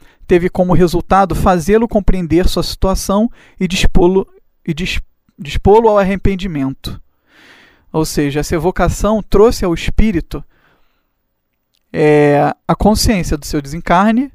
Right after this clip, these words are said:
a ponto de o incentivar a se arrepender. É um trabalho que muitas casas espíritas têm no, quando usam do, do trabalho de incorporação,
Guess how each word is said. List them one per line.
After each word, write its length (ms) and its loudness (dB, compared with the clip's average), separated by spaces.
a 120 -2
ponto 320 -2
de 120 -10
o 200 -8
incentivar 760 -2
a 120 -2
se 140 -6
arrepender. 580 -4
É 80 0
um 80 0
trabalho 560 2
que 360 -8
muitas 320 -4
casas 200 -4
espíritas 540 -2
têm 200 -4
no, 540 -4
quando 400 2
usam 480 2
do, 800 2
do 80 -14
trabalho 300 0
de 60 -10
incorporação, 760 -6